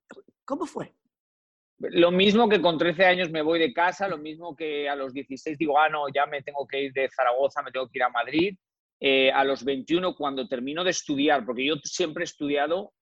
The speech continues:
Speaker 2: porque ese era el pacto con mis padres. Si yo no
Speaker 1: Ya.
Speaker 2: estudiaba, yo tenía que regresar a casa porque yo era menor.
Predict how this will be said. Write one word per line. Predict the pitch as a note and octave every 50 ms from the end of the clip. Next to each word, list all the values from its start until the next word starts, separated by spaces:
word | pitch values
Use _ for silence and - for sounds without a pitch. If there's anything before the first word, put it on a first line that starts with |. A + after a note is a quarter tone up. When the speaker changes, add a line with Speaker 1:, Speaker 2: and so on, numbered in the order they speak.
| _ _
Speaker 2:
porque | - C#3+ C3+ A2+ - C#3 C3
ese | B2 - D3
era | D3 D3 D3
el | C#3+ A#2 -
pacto | - C#3+ C#3 - - F3 D#3
con | D#3+ D3 A#2+
mis | A#2 - _
padres. | - D#3+ E3 D3 B2 G#2+ A2+ - -
Si | B2+ A#2
yo | A#2 C#3+
no | B2
Speaker 1:
Ya. | G#2
Speaker 2:
estudiaba, | - - D3 C#3+ D3 E3+ G#3+ D#4 -
yo | F#3
tenía | C3 D3 C#3+ C3+
que | A#2+ C3
regresar | B2 A2+ A#2 A#2 - - G#2+ G#2
a | G2+
casa | - D#3+ D#3 D#3
porque | B2 A2 F#2+ A2 A2
yo | A#2
era | A#2+ B2
menor. | A2 G#2+ A2 D3 D#3 -